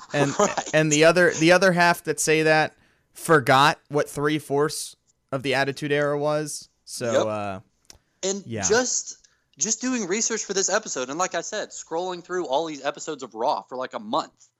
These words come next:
Speaker 2: a month that's pretty well known, and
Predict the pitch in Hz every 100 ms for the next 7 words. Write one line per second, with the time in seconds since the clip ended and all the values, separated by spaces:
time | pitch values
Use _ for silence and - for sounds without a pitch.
0 | _ _ _ _ - 160 175 202 196 185
1 | - - - 208 233 185 190 185 143 165
2 | 220 226 180 151 143